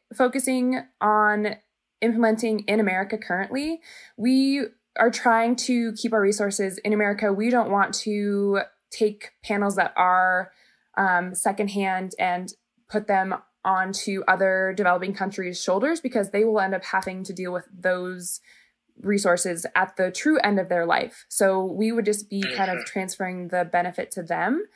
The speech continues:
Speaker 1: And so we wanna make sure that we are being responsible about where we're placing these resources. And so if we're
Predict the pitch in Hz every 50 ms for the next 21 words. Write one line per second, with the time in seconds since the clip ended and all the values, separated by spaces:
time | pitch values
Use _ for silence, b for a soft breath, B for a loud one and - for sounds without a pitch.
0 | B B B B B B - 202 202 202 202 - 214 196 196 180 175 214 233 233
1 | 233 226 220 214 202 196 202 - 208 196 196 - - 202 202 196 - 185 185 185
2 | 180 185 - _ 208 220 220 220 214 214 214 214 208 202 202 190 185 - - -
3 | 170 180 196 196 - 202 190 190 180 185 180 170 - 190 190 185 185 185 175 -
4 | - 185 196 - 202 190 180 180 165 180 185 202 - 247 262 262 - 320 320 -
5 | - - 208 202 208 214 196 196 190 190 190 185 - - 202 202 - - 190 190
6 | 185 185 185 185 - -